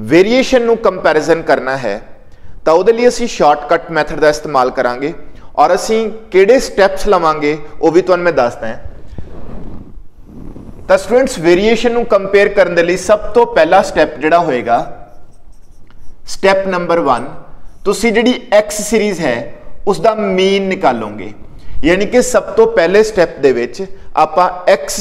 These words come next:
ਸੀਰੀਜ਼ ਦਾ ਮੀਨ ਨਿਕਾਲਾਂਗੇ, ਅਰਿਥਮੈਟਿਕ ਮੀਨ। ਔਰ ਸਟੈਪ ਨੰਬਰ ਟੂ ਦੇ ਵਿੱਚ, ਸਟੂਡੈਂਟਸ, ਅਸੀਂ standard deviation of X series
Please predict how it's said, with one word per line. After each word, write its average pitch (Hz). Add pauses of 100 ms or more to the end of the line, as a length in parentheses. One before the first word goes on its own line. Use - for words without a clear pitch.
ਸੀਰੀਜ਼ 160
ਦਾ 135
ਮੀਨ 170
ਨਿਕਾਲਾਂਗੇ, 139
ਅਰਿਥਮੈਟਿਕ 156
ਮੀਨ। 156 (840)
ਔਰ 165 (480)
ਸਟੈਪ 196
ਨੰਬਰ 233 (120)
ਟੂ 240
ਦੇ 202
ਵਿੱਚ, 139 (500)
ਸਟੂਡੈਂਟਸ, 202 (200)
ਅਸੀਂ 175 (600)
standard 190
deviation 233 (300)
of 139 (640)
X 196 (120)
series 165